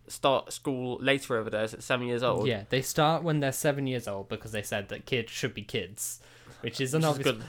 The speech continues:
Speaker 2: I mean, can you tell me one thing you learnt from, well, before the age of seven in school?
Speaker 1: I can't actually, and one reason for that is because a, a lot of, um, early years in school, I didn't go to school, I was homeschooled.
Speaker 2: Yeah.
Speaker 1: So I missed out, like, three or four years of primary school as a result of that.
Speaker 2: Yeah.
Speaker 1: So I can't,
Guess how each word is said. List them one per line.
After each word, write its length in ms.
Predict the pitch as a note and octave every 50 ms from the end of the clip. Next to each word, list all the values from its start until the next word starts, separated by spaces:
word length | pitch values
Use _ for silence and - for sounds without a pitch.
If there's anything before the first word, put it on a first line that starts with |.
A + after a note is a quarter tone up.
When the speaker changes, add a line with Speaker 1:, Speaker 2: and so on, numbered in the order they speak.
| -
Speaker 2:
I 60 | -
mean, 220 | G3+ G#3+ A3 G#3+ G3+
can 200 | - B3 B3 A#3
you 100 | A#3+ A#3
tell 220 | A#3 - A#3 G#3+
me 160 | G3 F3+ E3+
one 300 | D#3 C3+ C#3+ D3+ D#3 D#3
thing 260 | D3 - D#3 C#3+ C#3+ C#3
you 120 | C3 B2+
learnt 840 | B2 B2+ C3 B2+ B2 A#2 G#2+ G2+ G#2 A#2 - - - - - - - - -
from, 840 | - - - C3+ B2+ A#2+ A2+ A2+ A2 G#2+ A2 A2 A2 G#2+ G#2+ G#2+ G#2+ _ _ _ _ _ _ - -
well, 400 | - G#3 - B2 A2+ G#2+ G#2+ G#2 - -
before 300 | - - - B2+ A#2 A2
the 160 | A2+ A2 G#2+
age 160 | G#2+ G#2 A2
of 80 | G#2+ -
seven 320 | - A2 G#2 G2+ G2+ G2+
in 100 | G2+ G2+
school? 320 | G2+ - A2 F#2+ G2 G2 _ _ _ _ _ _ _ - _ _ _ _ _ _ _ _ _ _ _ _ _ _ - _ _ _ -
Speaker 1:
I 40 | -
can't 240 | - - D3+ D3+ B2
actually, 300 | - - - C3+ B2+ A2
and 260 | A2 A#2+ - - -
one 180 | D3+ D#3 F3+ F#3
reason 240 | F3+ F3 F3+ E3+
for 220 | - - F3 F#3 E3+
that 240 | B2+ G2 A2 - B2+
is 60 | -
because 380 | - C3+ - C#3 B2+ - - - -
a, 160 | B2+ B2 - -
a 60 | - C#3
lot 180 | C#3+ D3+ C3+
of, 220 | A2 C3 - - - - - - _ _ -
um, 260 | C#3 C3+ B2+ B2 A#2+ -
early 260 | C#3 C3+ C3+ B2+ A#2+
years 180 | A#2+ A#2+ A2 A2+
in 80 | A2
school, 260 | G#2+ - - A2 A2 A2+
I 80 | A#2+
didn't 180 | - A#2+ A2 A2+
go 120 | A#2 A#2
to 60 | A#2
school, 280 | - - - C3 B2 A#2
I 40 | A#2
was 140 | A2 G#2+ -
homeschooled. 560 | - A#2+ A2+ A2+ - - A#2+ A#2 B2 A#2+ - -
Speaker 2:
Yeah. 260 | C3 B2 G#2+ F2+ G2
Speaker 1:
So 140 | - - A2+
I 60 | A#2
missed 240 | B2+ C3 - - C#3
out, 260 | B2 A#2 - - -
like, 140 | G#2 - -
three 180 | - - C3+ B2
or 20 |
four 160 | - - A#2+ A#2+
years 100 | A2+ A2+
of 80 | -
primary 240 | - - B2 A#2+ A#2
school 200 | - - A#2 A2+
as 80 | A2+ A2
a 20 |
result 280 | A2 G#2+ - B2 A#2 G#2
of 60 | A2+ A#2
that. 180 | A2+ A2+ G#2+
Speaker 2:
Yeah. 60 | G#2+
Speaker 1:
So 160 | A2 - - -
I 80 | A#2+
can't, 320 | - - D3+ C3+ B2 -